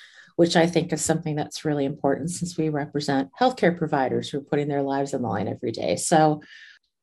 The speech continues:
that's another piece. I think success is also your culture. To me, that's probably the, the biggest thing that matters to me as far as my team is the culture of the group, that everyone works together. If they closed their eyes and they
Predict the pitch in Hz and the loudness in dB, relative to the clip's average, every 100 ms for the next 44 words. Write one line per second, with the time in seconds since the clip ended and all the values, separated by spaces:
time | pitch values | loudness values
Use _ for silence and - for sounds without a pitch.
0 | _ - 175 151 175 160 151 151 - 180 | _ 2 4 4 4 4 2 0 -6 -6
1 | - 180 185 - 185 - 170 165 175 151 | -6 0 2 2 -2 2 2 2 0 0
2 | 151 - 156 156 165 - 175 - - 135 | 0 0 0 2 -2 0 0 0 -6 -8
3 | - 160 151 147 - - 156 151 143 135 | -8 -2 0 0 -2 -4 -2 2 2 0
4 | - - 156 147 175 175 - 180 180 175 | -4 0 4 6 6 4 6 6 6 4
5 | - - 160 160 170 175 - 165 165 165 | -4 -6 0 2 2 0 -2 -2 -2 -6
6 | - 160 160 170 160 160 175 160 165 175 | -4 -2 -2 0 -2 0 -2 0 0 0
7 | 175 160 156 151 151 - - - - _ | 0 0 2 0 -2 -12 -20 -20 -20 _
8 | _ _ - 180 175 175 180 165 156 143 | _ _ 0 4 4 4 2 4 2 2
9 | 123 147 143 151 147 139 135 - - - | 0 0 -2 -2 -2 -4 -6 -10 -10 -6
10 | 175 127 120 123 - 143 135 - 151 147 | -2 0 0 -2 -2 -2 -2 2 2 2
11 | 139 139 135 135 135 135 131 127 | 0 0 2 2 2 0 -2 -4